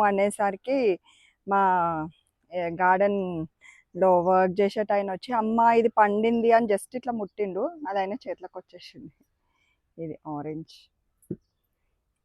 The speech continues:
ఇదండి హార్వెస్ట్, ఈరోజు హార్వెస్ట్. ఇంకా చాలా పనులు ఉన్నాయి మన గార్డెన్లో చేసుకోనికి. చెప్పాను కదా,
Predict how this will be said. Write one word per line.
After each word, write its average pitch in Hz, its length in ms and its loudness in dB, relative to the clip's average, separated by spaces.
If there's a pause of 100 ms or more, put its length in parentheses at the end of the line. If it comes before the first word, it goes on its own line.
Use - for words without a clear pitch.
(280)
ఇదండి 220 460 6 (440)
హార్వెస్ట్, 185 580 -2 (840)
ఈరోజు 196 340 0
హార్వెస్ట్. 185 560 -6 (360)
ఇంకా 190 200 -4
చాలా 208 400 0
పనులు 202 360 0
ఉన్నాయి 185 220 -4
మన 180 200 -6
గార్డెన్లో 170 500 -4
చేసుకోనికి. 160 720 -8
చెప్పాను 196 440 -6
కదా, 226 140 2